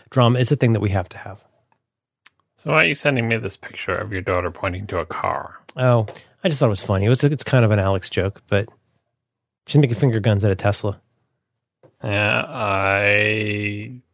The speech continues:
Speaker 2: get that Alex has a problematic boyfriend named Elon Musk.
Speaker 1: She's a, she, she lets us know on the show whenever she sees a Tesla in the wild.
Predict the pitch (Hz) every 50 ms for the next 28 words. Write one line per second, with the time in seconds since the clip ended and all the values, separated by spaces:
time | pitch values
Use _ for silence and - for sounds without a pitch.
0 | _ - - - 101 95 107 113 143 139 135 - - 101 98 95 95 95 95 101
1 | 95 - 107 95 90 90 90 92 92 92 - - - - - - - - - -
2 | - 95 90 90 - - 113 95 87 90 92 90 87 85 85 80 82 - - 92
3 | 90 87 87 - 101 98 101 101 98 98 98 95 95 95 92 90 92 98 98 92
4 | 87 85 85 85 85 85 87 92 107 170 240 - - - 175 147 151 131 - -
5 | - - 180 156 - - 165 170 175 - - 131 - 147 131 120 113 107 - -
6 | 110 101 104 104 101 98 - - 113 101 113 101 104 101 - 117 104 - - 113
7 | 107 104 110 110 107 104 104 104 107 110